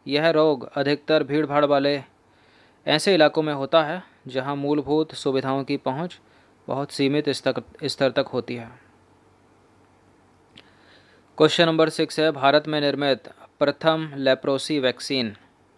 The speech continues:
के संदर्भ में निम्न कथनों पर विचार कीजिए। पहली लेप्रोसी वैक्सीन, देखिए, इसे राष्ट्रीय प्रतिरक्षा विज्ञान संस्थान द्वारा विकसित किया गया है, एनआईआई।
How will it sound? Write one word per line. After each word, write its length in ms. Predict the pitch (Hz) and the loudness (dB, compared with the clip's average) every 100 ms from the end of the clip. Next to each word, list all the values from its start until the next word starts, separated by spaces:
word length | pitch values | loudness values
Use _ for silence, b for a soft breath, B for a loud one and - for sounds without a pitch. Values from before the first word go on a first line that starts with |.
| b b b b b _ - | b b b b b _ 0
के 120 | 143 | 2
संदर्भ 420 | - 143 147 143 | 2 4 4 4
में 200 | 151 151 | 2 2
निम्न 220 | 147 147 | 0 0
कथनों 300 | 147 135 139 | 0 -2 -2
पर 100 | 139 | 0
विचार 320 | 135 127 135 | 0 2 0
कीजिए। 420 | 135 139 135 143 139 | 0 -2 -2 -2 0
पहली 460 | - 131 139 151 | 0 0 0 0
लेप्रोसी 520 | 143 139 - 135 - | 2 0 0 -4 0
वैक्सीन, 460 | 139 123 - 131 113 113 _ b b b b b _ - | -2 -2 -4 -6 -6 -10 _ b b b b b _ 2
देखिए, 300 | 151 180 165 | 4 6 6
इसे 220 | 175 170 | 6 6
राष्ट्रीय 380 | 151 151 - 165 | 8 6 2 0
प्रतिरक्षा 580 | 147 151 143 - 156 | 0 0 -2 0 0
विज्ञान 380 | 147 143 147 139 | 0 0 -2 -2
संस्थान 720 | 143 147 131 139 135 151 160 151 139 | -2 -6 -4 -2 0 -2 -6 -14 -12
द्वारा 300 | 143 131 131 | 0 2 4
विकसित 340 | 131 - 143 | 2 -4 -6
किया 180 | - 135 | 0 2
गया 160 | 131 127 | 2 0
है, 220 | 139 - | 0 -6
एनआईआई। 540 | 139 139 131 127 139 | -4 0 2 2 0